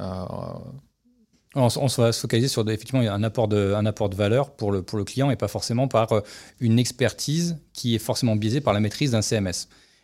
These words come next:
Speaker 2: Donc effectivement, ça nous permettra d'aller, euh, d'aller un peu plus loin. Donc est-ce que, euh, aujourd'hui, cette, euh, ce-, cette vision en fait découplée, euh, du, du C M S, euh, il n'y a pas un f-, un peu un, un frein du côté client parce que ça veut dire qu'il va rajouter des outils. C'est-à-dire que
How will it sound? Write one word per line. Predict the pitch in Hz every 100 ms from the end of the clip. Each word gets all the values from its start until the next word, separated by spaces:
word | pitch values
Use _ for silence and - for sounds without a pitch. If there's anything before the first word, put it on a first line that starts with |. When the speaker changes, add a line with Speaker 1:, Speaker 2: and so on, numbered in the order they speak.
| _
Speaker 2:
Donc | 107 -
effectivement, | - - 147
ça | 135
nous | 104
permettra | 113 98 - 135
d'aller, | 107 120
euh, | 98 - - - -
d'aller | 110 127
un | 131
peu | 143
plus | - 120
loin. | 135 220 - - - -
Donc | 127 -
est-ce | 190 -
que, |
euh, | 214 190 123 127
aujourd'hui, | 151 123 123 120 208
cette, | - -
euh, | 117 110 107 107 110 - - - 123
ce-, | - 120
cette | - 101
vision | 113 123 165 151
en |
fait | - 127 110
découplée, | 110 110 113 120 147 214
euh, | 113
du, | 101 104
du | 101
C | - 113
M | 117
S, | 196 - 113 - - - -
euh, | 117 110 107 -
il | 127
n'y |
a | 127
pas | 220
un | 135
f-, | - -
un | 110
peu | - 180
un, | 113 110
un | 110
frein | 104 - 180
du | 139
côté | 120 120
client | 104 147 220
parce | 120
que | -
ça |
veut | 120
dire | 175 175
qu'il | 110 110 - 123
va | 107 127
rajouter | 110 131 117 123 151 180 196
des | 123 110 107
outils. | 110 226 220
C'est-à-dire | 113 -
que | 104